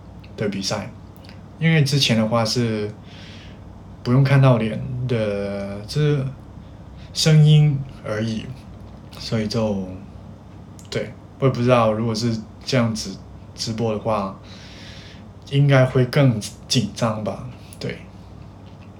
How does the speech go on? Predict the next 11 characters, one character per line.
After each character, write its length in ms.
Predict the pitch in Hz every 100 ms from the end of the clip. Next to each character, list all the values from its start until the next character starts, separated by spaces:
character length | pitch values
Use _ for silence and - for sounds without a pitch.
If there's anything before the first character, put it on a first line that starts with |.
| - - - - - - - - - - - - - - - - - - - - - - - - - - - - - - -
对， 120 | 120
然 180 | 107 110
后， 680 | 117 131 123 117 110 107 107
至 200 | - 190
于 20 |
我 240 | 180 131 104
自 240 | - 165
己 180 | - 107
的 80 | 107
话， 300 | 139 123 110
有 220 | 110